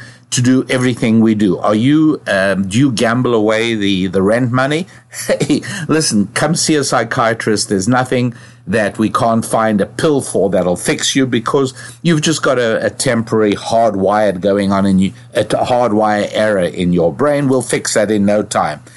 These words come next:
Uh, the only thing, of course, they believe that cannot be fixed is homosexuality. That is absolutely hardwired. It's kind of funny. And therein lies one of the firmest indicators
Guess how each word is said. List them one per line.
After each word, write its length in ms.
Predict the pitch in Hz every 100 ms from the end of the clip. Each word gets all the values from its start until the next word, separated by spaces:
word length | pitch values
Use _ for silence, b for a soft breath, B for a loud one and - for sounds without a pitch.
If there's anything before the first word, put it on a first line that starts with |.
| B B - -
Uh, 220 | 107 107
the 160 | 120 143
only 200 | 165 147
thing, 200 | 143 120
of 80 |
course, 320 | 110 135 110 -
they 160 | 110
believe 340 | 98 113 110 92
that 200 | 87 -
cannot 420 | 107 180 160 -
be 160 | 90
fixed 340 | - 123 131 -
is 180 | 107 -
homosexuality. 1080 | 123 113 - 107 - 127 117 165 127 95 B B -
That 400 | 135 143 190 117
is 420 | 117 165 165 98
absolutely 920 | 101 123 - - 117 120 104 104 98
hardwired. 800 | 90 107 107 98 95 95 90 78
It's 140 | 90 -
kind 200 | 147 120
of 100 | 98
funny. 360 | 135 113 101 B B B -
And 160 | 113 117
therein 720 | 131 143 - 131 120 120 - -
lies 440 | 107 110 113 110
one 160 | 113 107
of 140 | 104
the 160 | 98 92
firmest 600 | - 135 123 117 101 -
indicators 800 | 120 113 95 - 95 90 87 -